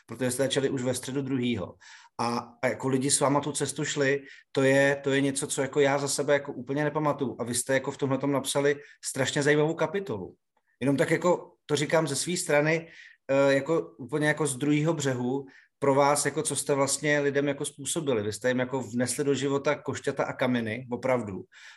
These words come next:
A, a nechali jste prostě, mm, díky vám se v hospodách bavili o curlingu, řešili powerplay. To je něco, co tady jako opravdu nebylo, to jako to je revoluce v podstatě. To jim, abyste si uvědomili, jak jako váš výlet jako do, jako co přinesl v podstatě sem.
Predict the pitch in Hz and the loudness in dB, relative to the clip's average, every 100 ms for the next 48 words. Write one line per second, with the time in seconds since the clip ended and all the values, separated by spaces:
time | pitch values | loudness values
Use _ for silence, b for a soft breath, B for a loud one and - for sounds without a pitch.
0 | B - 123 123 127 131 131 - _ - | B 0 4 4 4 2 -2 -14 _ -12
1 | - 123 127 143 147 - 143 143 143 135 | -2 0 0 0 0 2 2 2 0 -6
2 | - 143 143 135 - 127 127 127 127 120 | -2 0 2 0 -6 -6 -2 -2 -2 -6
3 | - _ _ - 107 113 127 135 160 151 | -12 _ _ -20 -14 -10 -8 0 2 2
4 | 147 139 127 - 147 147 120 117 120 135 | 2 0 -2 -2 0 0 -2 -4 -2 -2
5 | 135 143 143 143 131 127 139 139 135 170 | -2 -2 -2 -2 -2 -2 -2 -2 -2 -4
6 | 151 107 92 _ _ - 120 135 135 127 | -4 -4 -6 _ _ 0 2 4 4 2
7 | - 135 131 131 127 123 127 123 135 131 | 0 -2 -4 0 0 0 -2 -2 0 0
8 | 127 135 131 139 135 139 170 185 185 - | 0 -2 -2 2 2 2 0 -2 -6 -10
9 | 87 _ 87 - 98 - - _ b b | -16 _ -16 -12 -14 -12 -16 _ b b
10 | 135 135 135 143 139 123 160 147 143 143 | 0 2 0 0 0 0 4 4 6 4
11 | 147 B B 120 117 120 143 139 117 127 | 2 B B -2 -2 -4 0 2 2 2
12 | 135 131 131 139 135 107 131 - 120 117 | 2 2 0 0 -2 -2 -8 -4 -4 -4
13 | 127 143 - 170 190 123 - 107 - 95 | -6 -4 -4 -2 -2 -4 -6 -12 -12 -12
14 | - - | -10 -12